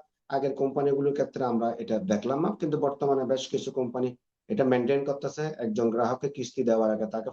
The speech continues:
ফোন কলে কথা বলতেছে কাস্টমার কেয়ার থেকে,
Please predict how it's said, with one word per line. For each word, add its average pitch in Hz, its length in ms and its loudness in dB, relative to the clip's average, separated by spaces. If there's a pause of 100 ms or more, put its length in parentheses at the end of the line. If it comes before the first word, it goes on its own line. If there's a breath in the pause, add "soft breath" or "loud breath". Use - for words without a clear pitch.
ফোন 135 240 -2
কলে 135 320 0 (260)
কথা 113 240 0
বলতেছে 147 420 -2
কাস্টমার 139 520 -4
কেয়ার 139 260 -2
থেকে, 139 260 -6